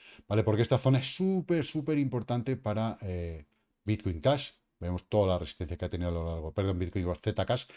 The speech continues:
Eh, entonces, consolidar bien por bajo para romper y luego largarse a la zona de los cuarenta y tres, pues estaría bastante, bastante bien. Eh, bueno, ya el resto de los beneficios, pues bueno, Viberate un dos treinta y cinco, S N X un dos sesenta y dos,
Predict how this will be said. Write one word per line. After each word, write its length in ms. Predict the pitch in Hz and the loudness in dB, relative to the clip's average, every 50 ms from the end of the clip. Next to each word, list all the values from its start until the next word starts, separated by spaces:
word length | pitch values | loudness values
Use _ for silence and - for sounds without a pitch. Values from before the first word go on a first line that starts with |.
| - - - - _ | -20 -20 -20 -20 _
Eh, 340 | - 107 98 95 95 95 - | -2 0 2 2 2 0 -2
entonces, 280 | - 95 - 113 95 - | -6 -4 -2 -2 -2 0
consolidar 460 | - 107 101 - 98 98 107 113 117 | -2 -2 0 2 2 2 4 2 2
bien 120 | 127 131 123 | 2 0 0
por 160 | 127 120 107 | 0 0 2
bajo 340 | 107 110 110 104 - 104 92 | 2 2 2 2 0 -4 -2
para 280 | - 104 110 110 113 | 0 2 2 4 2
romper 540 | 110 104 107 104 101 90 - 127 113 - - - - _ _ | 4 4 4 2 2 2 2 2 2 2 -2 -12 -20 _ _
y 140 | - 131 117 | -2 2 4
luego 220 | 113 117 110 117 113 | 4 6 6 6 6
largarse 380 | 113 107 107 98 92 - 101 | 6 4 4 2 0 -2 -2
a 20 | 95 | -4
la 80 | 92 | -2
zona 200 | - - 107 107 | 0 0 0 2
de 40 | 104 | 0
los 140 | 101 92 - | 0 -2 -2
cuarenta 260 | - 95 95 87 90 | -2 -2 0 0 -2
y 60 | 92 | -2
tres, 180 | 85 123 127 - | -2 -2 -4 -4
pues 180 | - 90 80 | -6 -10 -10
estaría 400 | 71 73 - 85 82 92 107 110 | -10 -8 -8 -6 -6 -4 -4 -6
bastante, 680 | - 71 76 71 65 65 - - 98 98 104 - - 104 | -6 -8 -10 -10 -10 -12 -12 -10 -8 -8 -8 -8 -8 -8
bastante 520 | 90 78 - - - - 85 85 - - | -6 -8 -8 -10 -10 -10 -12 -10 -10 -14
bien. 180 | 78 - - - _ _ _ - - - - - _ | -16 -16 -20 -20 _ _ _ -20 -20 -20 -20 -20 _
Eh, 320 | - 110 107 107 107 110 110 | 0 4 6 6 6 6 6
bueno, 180 | 120 139 123 104 | 6 6 6 6
ya 120 | 98 110 | 6 4
el 60 | 104 | 4
resto 180 | 95 - - 113 | 2 2 2 4
de 60 | 107 | 4
los 200 | 104 95 80 80 | 4 2 0 -2
beneficios, 520 | 82 101 95 92 95 113 110 - 120 107 | -2 0 0 2 0 -2 2 2 0 0
pues 120 | - 95 80 | 0 -4 -6
bueno, 280 | 82 85 78 73 76 78 82 90 92 | -4 -6 -6 -8 -10 -10 -10 -8 -4
Viberate 500 | 95 95 85 87 87 90 90 90 87 82 | -2 0 0 0 0 0 -2 -2 -4 -6
un 80 | 76 | -6
dos 200 | 80 82 82 - | -6 -6 -8 -8
treinta 260 | - 80 85 76 92 | -8 -8 -6 -6 -6
y 20 | 90 | -4
cinco, 380 | - 117 110 110 110 110 107 | -2 0 0 0 0 -2 -2
S 120 | 95 - 92 | -2 -2 -4
N 100 | 85 85 | -6 -6
X 180 | 78 82 82 - | -6 -8 -8 -8
un 80 | 82 | -8
dos 120 | 76 80 - | -8 -8 -10
sesenta 280 | 85 80 98 95 95 | -8 -8 -6 -4 -2
y 60 | 107 104 | 0 0
dos, 200 | 107 107 104 | 2 0 0